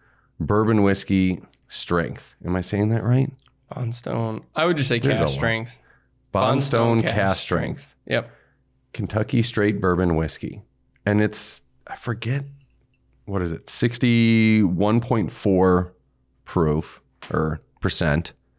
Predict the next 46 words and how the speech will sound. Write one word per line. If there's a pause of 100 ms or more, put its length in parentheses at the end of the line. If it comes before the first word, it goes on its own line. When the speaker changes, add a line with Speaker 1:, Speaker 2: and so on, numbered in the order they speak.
(600)
Speaker 1:
And
it's
actually
really
good. (440)
When
I
w-,
when
I
was
grabbing
it, (340)
um,
I
was
told
that
it
has
more
heat
on
it. (540)
And
I
know
that
De-,
Devin
enjoys
that,
so (220)
I
figured (640)
might
as
well
try
it
out.
So
what
are
your
thoughts?